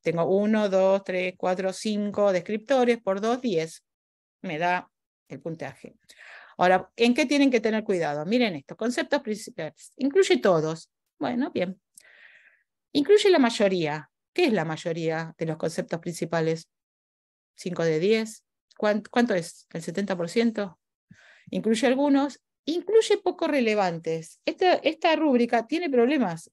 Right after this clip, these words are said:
porque incluye una categoría que yo no la incluí entre los conceptos principales.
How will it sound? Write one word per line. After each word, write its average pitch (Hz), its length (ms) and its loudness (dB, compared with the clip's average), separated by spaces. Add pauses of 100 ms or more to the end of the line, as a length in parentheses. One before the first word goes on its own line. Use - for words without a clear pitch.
porque 190 240 -4
incluye 240 420 4
una 175 180 -2
categoría 240 1000 0
que 202 120 -14
yo 254 180 -6
no 285 100 2
la 240 140 2
incluí 208 680 -2
entre 196 240 -6
los 180 120 -6
conceptos 202 480 -6
principales. 170 720 -4